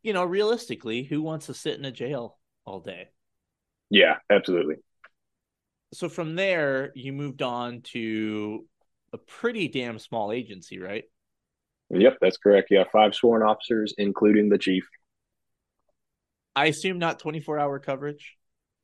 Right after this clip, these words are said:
Speaker 2: Uh, we did have twenty-four hour coverage. Yep. We had, uh, two twelve-hour shifts and, yeah, those four other officers, that was one person per shift.
Speaker 1: So you're basically by yourself all the time?
Speaker 2: Yeah, that's correct.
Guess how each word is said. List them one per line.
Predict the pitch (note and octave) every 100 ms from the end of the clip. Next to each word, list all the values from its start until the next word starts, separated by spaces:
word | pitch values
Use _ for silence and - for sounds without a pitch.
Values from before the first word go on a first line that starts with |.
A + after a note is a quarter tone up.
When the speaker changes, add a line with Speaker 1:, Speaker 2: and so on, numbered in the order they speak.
| _ _ _ - _
Speaker 2:
Uh, | A2 A2
we | G#2
did | A2 C#3+
have | C3+
twenty-four | - F#2+ - F2+
hour | F2
coverage. | E2+ F2 D#2+ E2+
Yep. | F#2+ -
We | G#2 G2+ G2
had, | G2+ F#2+ F2+ F2+ F2 -
uh, | F#2 F2 E2+ -
two | - A2
twelve-hour | - A2+ G#2+ G#2+ G#2 G2+
shifts | - G#2 G#2 -
and, | F#2 F#2 F2 E2+ _ _ _ _ -
yeah, | F#2+ E2+
those | F#2+ F#2 - _
four | G#2 G#2 G2 F#2 _
other | - G2+ G2
officers, | F#2+ F#2+ - F#2+ F#2 -
that | F#2
was | F#2+ F2+
one | F#2 F#2+
person | - G2 - F#2
per | F#2+
shift. | F#2 G2+ - - - _ _ _ _ _ _ _ _ - - -
Speaker 1:
So | -
you're | F3 A3
basically | F3 D#3+ D3 C3+
by | A2+ A#2+
yourself | G#2+ G2 A#2 F#2+
all | G2+ F#2
the | G2
time? | F#2+ D#2+ _ _ _ _ _ _ _ _
Speaker 2:
Yeah, | - F2+
that's | D2+ E2+
correct. | - E2 -